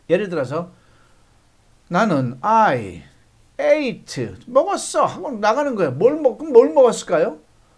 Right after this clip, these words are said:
어이, 짜장면. 짜장면 먹었어요. 언제?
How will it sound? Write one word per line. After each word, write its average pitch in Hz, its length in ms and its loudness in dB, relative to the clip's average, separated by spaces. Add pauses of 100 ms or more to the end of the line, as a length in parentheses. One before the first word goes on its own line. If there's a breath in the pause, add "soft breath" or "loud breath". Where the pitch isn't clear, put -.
(180)
어이, 262 320 0
짜장면. 247 880 -4 (320)
짜장면 359 480 -6
먹었어요. 151 640 -4
언제? 196 440 4